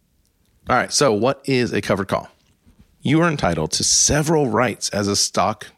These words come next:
contract owner. Congratulations, you own a hundred shares. You can do some stuff with that. You don't just have to sit and watch it appreciate. And some of those rights include the right to sell the security anytime you want for market price.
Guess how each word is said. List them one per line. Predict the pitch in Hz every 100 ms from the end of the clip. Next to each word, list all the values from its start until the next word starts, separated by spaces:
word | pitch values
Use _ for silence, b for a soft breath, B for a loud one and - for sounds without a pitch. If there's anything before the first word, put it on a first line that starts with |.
| -
contract | 92 95 107 117
owner. | 165 185
Congratulations, | 98 117 143 151 156 175 95 98
you | 117
own | 143 147
a |
hundred | 165 170 156
shares. | - 175 196 - b b b b b
You | - 165
can | 175
do | 180 190
some | -
stuff | 113 95 87
with | -
that. | 65 53 -
You | 117
don't | 135
just | 147 -
have | 147
to | 151
sit | - 165 -
and | 110 107
watch | 117 -
it |
appreciate. | 123 143 151 - 76 - - b b b b - _ _ _
And | 113
some | - 165
of |
those | 165 95
rights | 90 123 -
include | 123 - 139 160
the | 113
right | 87 -
to | 127
sell | - - 101 120
the | 143 135 131
security | - - 87 95 -
anytime | 156 190 180 139 113
you | 98
want | 82 87 98
for | - 110
market | 87 90 - -
price. | 67 - -